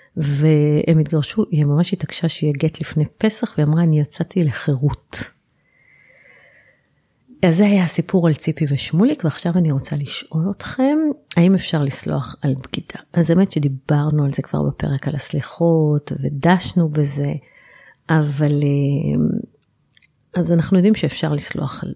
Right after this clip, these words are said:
בגידה, אבל האמת היא שכדי להתגבר באמת על המשבר ולהציל את הנישואים,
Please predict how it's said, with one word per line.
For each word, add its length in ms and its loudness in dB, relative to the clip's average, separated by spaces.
בגידה, 380 -10
אבל 220 -2
האמת 260 -2
היא 60 -20
שכדי 360 -2
להתגבר 580 0
באמת 800 0
על 80 0
המשבר 420 0
ולהציל 720 2
את 140 -6
הנישואים, 580 0